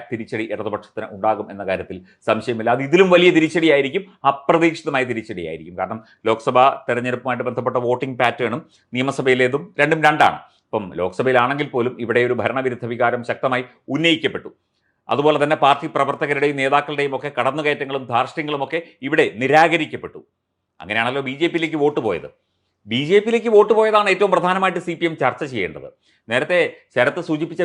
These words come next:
വിലയിരുത്തൽ ഇത് കഴിയുമ്പോഴത്തേക്കും സി പി എം നന്നായി പ്രവർത്തിച്ചു, സി പി ഐ പ്രവർത്തിച്ചു,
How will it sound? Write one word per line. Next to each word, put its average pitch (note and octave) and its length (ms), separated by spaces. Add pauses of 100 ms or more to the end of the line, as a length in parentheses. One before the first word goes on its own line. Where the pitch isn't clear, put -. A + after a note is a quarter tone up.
വിലയിരുത്തൽ D#3+ 540
ഇത് C#3+ 160
കഴിയുമ്പോഴത്തേക്കും D#3 580 (140)
സി E3 160
പി G3+ 100
എം F#3 100
നന്നായി E3 280
പ്രവർത്തിച്ചു, D3 460 (100)
സി D#3 160
പി D#3+ 140
ഐ D#3 120
പ്രവർത്തിച്ചു, C#3+ 460